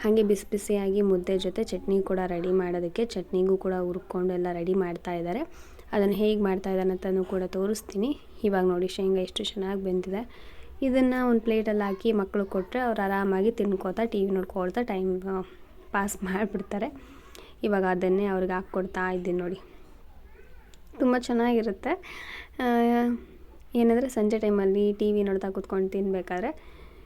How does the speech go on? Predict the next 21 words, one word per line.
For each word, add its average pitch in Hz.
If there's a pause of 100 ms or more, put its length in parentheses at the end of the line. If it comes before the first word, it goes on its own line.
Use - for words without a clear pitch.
(140)
ಏನೋ 214
ಒಂದು 202
ರೀತಿ 196 (600)
ಟೇಸ್ಟಿಯಾಗಿ, 202 (1120)
ಏನೋ 208 (140)
ಖುಷಿ -
ಖುಷಿಯಾಗಿ 208
ತಿನ್ಬೋದು. 208 (540)
ಹಾಗಾಗಿ 202
ಇದನ್ನು 196
ಹಾಕ್ಕೊಡ್ತಾ 185
ಇದ್ದೀನಿ 190
ಇಬ್ರಿಗೂ. 190 (520)
ಒಂದರಲ್ಲೇ 233
ಹಾಕ್ಕೊಟ್ಬಿಟ್ಟೆ 202
ಅಂದರೆ 196
ಇಬ್ಬರು 202
ಕೂಡ 190
ಹೊಡೆದಾಡ್ಕೊಂಡು 185
ಕಿತ್ತಾಡ್ಕೊಂಡು 185 (540)
ಕುತ್ಕೊತಾರೆ. 185